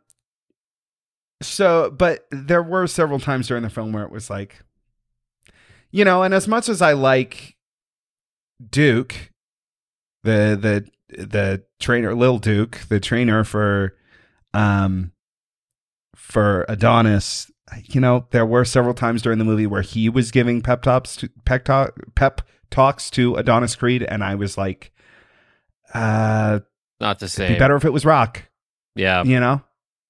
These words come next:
Speaker 1: Like, be better if it was just Rocky doing this. It, it would
Speaker 2: Yeah, 'cause I,
Speaker 1: be way cooler.
Speaker 2: I've heard you could very easily tell, like, those were the scenes that,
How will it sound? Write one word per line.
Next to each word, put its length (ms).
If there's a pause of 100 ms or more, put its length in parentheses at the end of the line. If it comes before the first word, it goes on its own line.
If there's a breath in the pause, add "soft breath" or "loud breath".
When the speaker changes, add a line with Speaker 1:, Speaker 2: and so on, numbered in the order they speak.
(380)
Speaker 1:
Like, 520 (720)
be 80
better 300
if 160
it 140
was 180
just 200
Rocky 320
doing 260
this. 400 (720)
It, 300
it 120
would 220 (340 loud breath)
Speaker 2:
Yeah, 200
'cause 200
I, 140
Speaker 1:
be 60
way 180
cooler. 260
Speaker 2:
I've 100
heard 280
you 100
could 160
very 380
easily 480
tell, 240
like, 160
those 240
were 160
the 100
scenes 380
that, 260